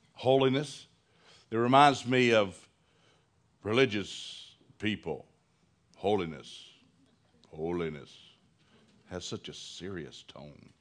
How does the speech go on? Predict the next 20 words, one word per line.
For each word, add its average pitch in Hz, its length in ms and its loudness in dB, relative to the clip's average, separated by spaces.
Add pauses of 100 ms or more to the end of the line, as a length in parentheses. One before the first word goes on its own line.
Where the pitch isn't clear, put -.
(840)
And 101 80 -6
it 101 100 -4
is 160 180 -4
serious. - 600 -16 (800)
It's, - 120 -20 (360)
it's 104 160 -14
a, 95 80 -8 (320)
it's - 140 -8
a 123 40 -4
very 113 540 2
serious 95 800 -6
word. 101 420 -8 (600)
But 117 120 2
it's 117 200 -4
lost 131 640 -2 (160)
its 117 240 -4
value 98 840 0 (560)
in 92 120 -6
our 80 140 -6 (100)
culture. - 420 -12